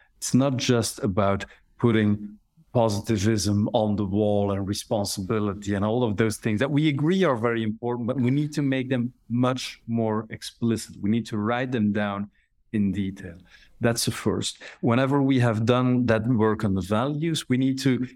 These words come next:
use them inside of our companies. You need to use values when you hire people. You need to use values when you promote them inside of your company. The, the people that are being promoted have to be the people that really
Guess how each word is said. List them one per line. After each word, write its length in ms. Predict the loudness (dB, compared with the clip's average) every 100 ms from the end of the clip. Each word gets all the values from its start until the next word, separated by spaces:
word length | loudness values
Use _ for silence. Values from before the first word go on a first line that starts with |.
| -6
use 600 | -4 2 4 4 2 2
them 220 | 0 -2
inside 360 | -6 -6 -4 -4
of 120 | -4
our 100 | -4
companies. 640 | 0 0 0 0 0 2
You 80 | 4
need 160 | 4 2
to 100 | 2
use 540 | 2 4 4 4 2
values 680 | 2 2 4 2 2 0 0
when 140 | 2
you 160 | 2 0
hire 400 | 0 0 0 -2
people. 400 | -4 -6 -6 -4
You 140 | 0
need 140 | 0
to 100 | 0
use 280 | 2 4 2
values 540 | 2 2 2 2 0 0
when 100 | -2
you 140 | 0 -2
promote 520 | -4 0 2 2 0
them 180 | -2 -2
inside 340 | -4 -6 -8
of 120 | -8 -8
your 180 | -10
company. 500 | -6 -6 -6 -6 -8 -8 -14 -18 -12 -2
The, 80 |
the 140 | 2 2
people 360 | 2 2 4
that 120 | 4 4
are 140 | 2
being 400 | 4 2 2 2
promoted 640 | 2 4 4 2 2 0 -4 -20 _
have 300 | -2 -2 -2
to 80 | -2
be 140 | 0
the 100 | 0
people 440 | 0 0 0 0 0
that 140 | -2
really 500 | 0 0 2 2 0